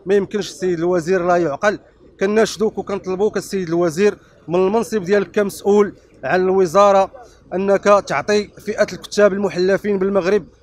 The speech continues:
تعطيهم الحق ديالهم، وحنا غنصعدوا ان شاء الله ان لم، ان لم يستجب لنا السيد الوزير وقفات احتجاجيه عما قريب،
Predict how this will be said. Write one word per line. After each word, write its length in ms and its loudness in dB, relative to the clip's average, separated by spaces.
تعطيهم 380 0
الحق 300 -6
ديالهم، 480 2
وحنا 520 0
غنصعدوا 640 -2
ان 80 -2
شاء 260 0
الله 260 4
ان 180 -4
لم، 220 0
ان 60 -4
لم 300 0
يستجب 480 0
لنا 160 0
السيد 260 -4
الوزير 520 0
وقفات 520 0
احتجاجيه 560 -2
عما 240 -2
قريب، 440 0